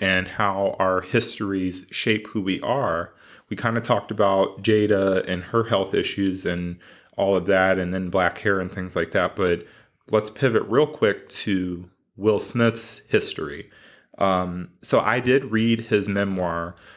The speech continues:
um, and once again, I'm not a fan of Will Smith as a, an individual. I've enjoyed some of his films and T V shows, but,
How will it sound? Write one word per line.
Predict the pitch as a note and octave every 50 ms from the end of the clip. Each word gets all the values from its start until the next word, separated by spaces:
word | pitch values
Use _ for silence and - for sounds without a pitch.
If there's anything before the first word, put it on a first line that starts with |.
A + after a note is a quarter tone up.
| - _ _ _ -
um, | G2 F#2 F#2 F2+ F2+ F2 F2 F2 E2+ E2+ E2+ E2+ - _ _ _ _ _ _ _ _ _ _ _ _ _ _ _ _ _ - - - _ _ A2+
and | G#2 G2 F#2+ F#2+ F#2 F#2 F#2 - - _ _ _ _ _ - - - - - - - -
once | B2+ A#2+ C3+ C3+ -
again, | - G#2 A2+ A2 F#2+ E2+ E2+ F2+ F2 - _ _ _ _ _ _ _ _ _ -
I'm | A2 A#2+ B2+
not | C3+ C#3 C#3 A#2+
a | G2+ F#2+
fan | - - A#2 A2 G#2+ G#2+
of | G#2 F#2 F2
Will | F#2 G2 G2 G2+ F#2
Smith | - - G#2 G2+ G2 G2 - - -
as | G2 F#2 F#2 F2+ F#2 F2+ E2+ - - -
a, | G2 F#2 F#2 F#2 F2+ F#2 - -
an | G#2 G#2
individual. | - G2+ G2+ G2+ F2+ E2 F#2 G#2 G#2+ - - C#3 C3+ C3 B2+ B2+ B2+ A#2+ -
I've | G#2 G2 F#2+ F#2+ F#2+ F2 F#2
enjoyed | F#2+ F#2 F2+ G2 G2+ G2 G2 G2 -
some | - G#2+ F#2
of | E2+ -
his | - F#2+ -
films | - - A2+ G#2+ G#2 G#2 G#2 G2+ F#2 -
and | F2+ F2+
T | - - G#2 G2
V | G2 G#2 G#2+
shows, | G#2 - - A2+ G#2 G2+ G2 F#2 F#2+
but, | - - G2 F#2 F2+ F2 F2 F2 F2 -